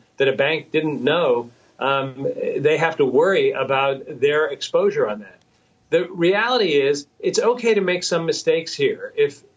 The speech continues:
we get most of the money out to the right place. The challenge here is not to get it perfect. It's to get it out and to be close. I think that's very different from the largest businesses where there's a proper concern for very, very detailed oversight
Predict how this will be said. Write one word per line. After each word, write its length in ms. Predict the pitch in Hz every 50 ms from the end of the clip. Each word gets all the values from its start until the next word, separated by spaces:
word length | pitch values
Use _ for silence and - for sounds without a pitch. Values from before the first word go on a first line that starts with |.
| _ _ -
we 140 | - 139 135
get 220 | 160 165 165 156
most 380 | 139 143 160 196 185 - - 170
of 60 | 143
the 120 | 147 147
money 280 | 139 135 147 143 143 -
out 320 | 135 131 135 127 123 123 - _ _ -
to 120 | - 151 143
the 120 | 139 135
right 320 | 131 131 131 131 127 131
place. 520 | - - 135 131 110 - - - - - - _ _ _ _ _ _
The 140 | - 139 139 - - -
challenge 480 | - 202 220 247 254 247 240 - -
here 200 | - 185 165 156
is 140 | 147 131 135
not 300 | 139 143 151 180 185 -
to 80 | 170 143
get 160 | 147 151 143
it 120 | 143 139 -
perfect. 500 | - - 151 135 - - - - - 123
It's 160 | 123 - -
to 100 | - 147
get 220 | 143 175 180 180
it 200 | 175 160 - - _ _ -
out 240 | 160 175 190 185 156
and 100 | 147 139
to 80 | 139
be 160 | 127 120 123
close. 580 | 123 - - - 143 127 104 85 - - - - _ _ _ _ _ _
I 120 | - 180 220
think 140 | 240 233 240
that's 180 | 226 202 185
very 340 | 170 - 226 254 285 294 240
different 460 | 185 190 190 190 - 160 135 123 127
from 120 | - 131 123
the 80 | 120
largest 600 | 120 120 131 143 - 196 196 175 147 - - -
businesses 680 | 139 135 117 107 120 113 - - 127 120 - - - _ _ -
where 140 | 151 165 170
there's 220 | 175 180 180 -
a 100 | 180 175
proper 540 | 175 - - - 202 214 247 262 254 240 190
concern 680 | - - 143 135 - - 170 160 156 143 135 123 113 117
for 120 | - 139
very, 520 | 127 135 135 151 208 226 233 233 208 180 135
very 340 | 151 156 156 151 143 127
detailed 560 | 127 113 110 143 170 175 - - 165 151 139 135
oversight 640 | 139 190 208 202 180 - - 127 110 107 110 110